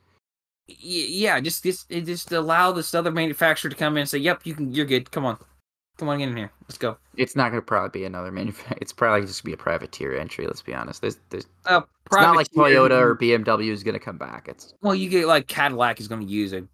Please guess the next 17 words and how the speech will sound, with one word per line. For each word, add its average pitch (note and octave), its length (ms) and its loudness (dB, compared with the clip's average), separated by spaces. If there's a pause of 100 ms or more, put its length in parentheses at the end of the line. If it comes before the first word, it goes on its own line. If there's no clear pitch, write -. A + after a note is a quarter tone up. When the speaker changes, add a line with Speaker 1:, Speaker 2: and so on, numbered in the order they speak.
Speaker 1:
rebadge A2+ 640 0
Renault E2 300 -6
engine, E2 360 -14
so E2 220 -10
whatever, F2 460 -8
do G#2+ 140 -6
that D2+ 240 -10
instead. A#2 200 -10
Speaker 2:
What? - 340 -2 (540)
Speaker 1:
Yeah, A2 180 -2
that's A2+ 140 -4
what A2 60 -14
they're F#2 100 -12
doing. F2+ 320 -10 (920)
That's A2 140 -8
the - 100 -20
plan. F2+ 320 -14